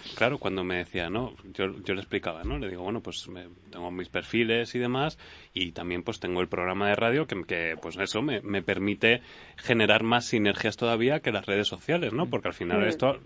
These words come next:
Speaker 1: pues es un, es una manera de encontrarnos". Esto es un poco, yo siempre digo que es un, tengo un punto de María Teresa Campos,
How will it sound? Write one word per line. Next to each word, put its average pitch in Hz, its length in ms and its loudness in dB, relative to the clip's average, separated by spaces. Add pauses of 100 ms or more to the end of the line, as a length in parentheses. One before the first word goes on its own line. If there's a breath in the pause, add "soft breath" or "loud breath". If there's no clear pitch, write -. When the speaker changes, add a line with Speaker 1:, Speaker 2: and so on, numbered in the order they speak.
Speaker 1:
pues 92 160 -6
es 90 140 -4
un, 101 280 2
es 107 180 -4
una 113 160 6
manera 110 360 6
de 123 60 4
encontrarnos". 95 680 2
Esto 98 180 -2
es 107 60 0
un 104 120 0
poco, 110 220 0
yo 107 160 0
siempre 113 280 -2
digo 117 220 2
que 107 80 -2
es 98 100 -4
un, 107 180 -2
tengo 113 180 2
un 113 100 2
punto 117 240 0
de 120 60 4
María 101 200 2
Teresa 107 300 -2
Campos, 120 420 2